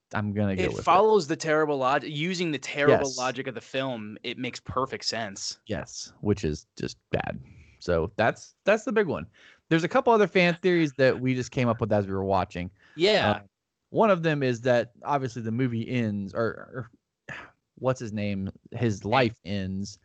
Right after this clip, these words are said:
Speaker 1: thirty seconds into the movie.
Speaker 2: Yeah, Hank is
Speaker 1: Successfully
Speaker 2: killing
Speaker 1: hangs
Speaker 2: himself.
Speaker 1: himself.
Speaker 2: <laughs>
Speaker 1: Yeah. He
Speaker 2: And this is
Speaker 1: successfully
Speaker 2: all just the brain shooting its things, right?
Speaker 1: Yes. Um, you know, the last tendrils of,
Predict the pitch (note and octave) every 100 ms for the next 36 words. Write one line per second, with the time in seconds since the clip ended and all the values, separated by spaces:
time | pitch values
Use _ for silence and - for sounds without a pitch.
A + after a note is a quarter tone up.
0 | _ _ _ C3 A2+ G#2+ A#2 G#2+ - G#2+
1 | F2 G2+ A#2+ F#2 G1+ - _ _ D3+ C#3+
2 | A2+ C#3 D#3 D#3 G3+ G#3+ C3 C#3 B2 C3+
3 | C3+ G#2 F#2+ F2+ - C#3 - C3+ D#2+ -
4 | - _ _ _ - A#2+ B2 B2+ E3+ E3+
5 | D3 C#3+ C3 B2+ B2 B2 - - G#2+ A#2+
6 | B2 A#2 G#2 G2 - A#2+ G#2 G2 - A2
7 | F#2 F2 F2+ F#2 F#2+ - _ _ G#2+ B1
8 | - - - G#2 G2+ G2 G2 G2 G2 F#2+
9 | F#2+ G2+ G2+ - A2 G2+ G2+ F#2+ G2+ F#2
10 | -